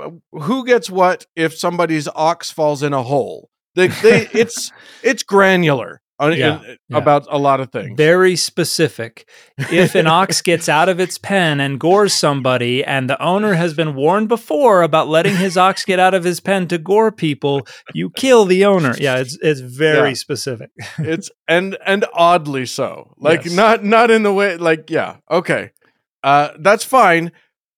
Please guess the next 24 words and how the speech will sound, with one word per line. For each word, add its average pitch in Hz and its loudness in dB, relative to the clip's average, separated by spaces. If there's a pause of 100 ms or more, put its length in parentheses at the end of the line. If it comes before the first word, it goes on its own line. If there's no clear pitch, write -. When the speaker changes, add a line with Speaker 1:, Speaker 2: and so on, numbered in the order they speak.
(640)
Speaker 1:
W-, 156 -12
but 190 4
I 190 0
think 233 -8
we 247 -4
can 214 -4
glean 254 -4
some 214 -4
interesting 180 -6
f-, 151 -16
stuff - -6
from 160 -6
some 156 -6
of 143 -8
these 143 -8
things. 131 -8
And 139 -10
we're 156 -4
talking 220 -4
specifically 175 -8
now 127 -4
about 127 -4 (500)
two 233 -6
different, 156 -8